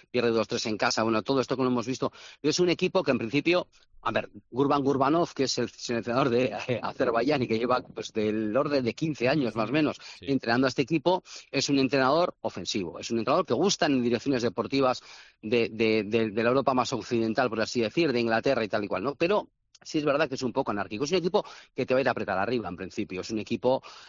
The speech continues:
Speaker 1: eh, cuando tiene el balón, le gusta salir,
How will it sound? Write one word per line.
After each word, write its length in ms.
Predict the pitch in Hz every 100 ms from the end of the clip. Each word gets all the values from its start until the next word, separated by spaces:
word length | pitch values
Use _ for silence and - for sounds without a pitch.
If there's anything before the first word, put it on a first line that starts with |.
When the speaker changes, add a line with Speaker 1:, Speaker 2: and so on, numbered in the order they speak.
| -
Speaker 1:
eh, 640 | 123 113 110 107 101 98 - _ _
cuando 180 | - 85
tiene 180 | 110 107
el 40 |
balón, 260 | 101 127 110
le 80 |
gusta 280 | 101 104 110
salir, 420 | - 101 110 104